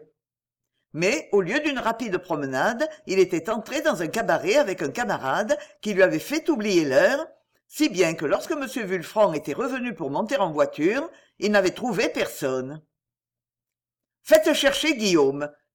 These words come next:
dit-il au directeur qui les accompagnait. Guillaume avait été long à trouver, à la grande colère de monsieur Vulfranc,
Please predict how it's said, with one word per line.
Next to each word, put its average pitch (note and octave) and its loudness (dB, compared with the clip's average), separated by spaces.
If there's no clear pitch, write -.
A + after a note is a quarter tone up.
dit-il G#3+ -4
au G#3 -6
directeur A#3+ -2
qui A#3+ -8
les E3 -2
accompagnait. D3 -4
Guillaume G3+ 4
avait A3 4
été F3 0
long A3 2
à C#4 0
trouver, E3+ -2
à F3+ -2
la D#3+ 2
grande D4+ 2
colère A#3+ 0
de D#3 0
monsieur D3 -2
Vulfranc, F#3 -4